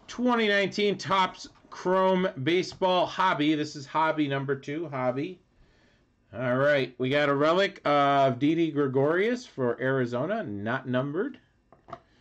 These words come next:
Colored cards, fifty or below.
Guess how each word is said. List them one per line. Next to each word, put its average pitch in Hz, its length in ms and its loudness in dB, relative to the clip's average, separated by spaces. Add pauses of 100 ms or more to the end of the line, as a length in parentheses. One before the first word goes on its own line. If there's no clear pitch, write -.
(1300)
Colored 208 420 2
cards, 214 640 4
fifty 202 400 0
or 185 120 2
below. 175 760 4